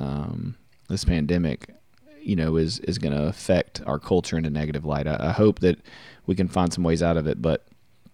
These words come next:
the reality is it's gonna change the way we see America and the world forever. In the past decade, besides the pandemic, right, worry and anxiety has skyrocketed. Uh, many adults and children struggle with crippling anxiety,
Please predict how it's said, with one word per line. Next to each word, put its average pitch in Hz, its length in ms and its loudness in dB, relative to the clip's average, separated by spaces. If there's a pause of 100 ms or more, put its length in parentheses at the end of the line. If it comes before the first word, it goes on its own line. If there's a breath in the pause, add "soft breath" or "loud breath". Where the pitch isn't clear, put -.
(720)
the 87 120 -2
reality 87 420 4
is 85 100 0
it's 85 160 -2
gonna 87 200 0
change 123 320 2
the 95 100 6
way 90 100 8
we 85 120 6
see 95 160 0
America 82 440 4
and 80 140 4
the 78 60 2
world 76 440 4 (540)
forever. 78 440 2 (1120 loud breath)
In 135 120 6
the 120 60 6
past 127 280 6
decade, 120 340 6
besides 113 360 6
the 110 100 6
pandemic, 101 600 6
right, 98 240 4
worry 131 420 8
and 104 140 4
anxiety 101 440 4
has 92 140 2
skyrocketed. 80 920 0 (120)
Uh, 87 240 2
many 117 260 4
adults 104 400 6
and 98 80 2
children 92 360 2
struggle 92 340 2
with 78 160 -4
crippling 107 380 2
anxiety, 85 680 -2